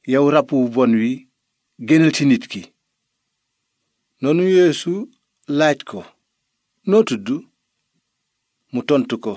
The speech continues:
"Coggal laa tudd, ndaxte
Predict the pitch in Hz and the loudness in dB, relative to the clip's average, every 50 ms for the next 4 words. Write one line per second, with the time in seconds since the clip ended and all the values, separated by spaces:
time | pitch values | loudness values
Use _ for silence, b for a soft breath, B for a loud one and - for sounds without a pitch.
0 | - _ _ _ _ _ _ _ _ _ _ _ _ _ _ _ _ _ _ _ | -12 _ _ _ _ _ _ _ _ _ _ _ _ _ _ _ _ _ _ _
1 | _ - - 123 113 107 117 120 117 113 117 113 113 113 - 110 101 95 - 104 | _ -6 -4 -4 -2 0 0 2 2 4 2 2 0 -2 -6 -12 -12 -10 -12 -12
2 | - - _ _ _ _ _ _ _ _ _ _ _ _ _ _ _ _ _ _ | -12 -12 _ _ _ _ _ _ _ _ _ _ _ _ _ _ _ _ _ _
3 | _ _ _ _ _ _ _ - 104 123 117 - - 131 | _ _ _ _ _ _ _ -6 -4 -4 -4 -4 -4 -2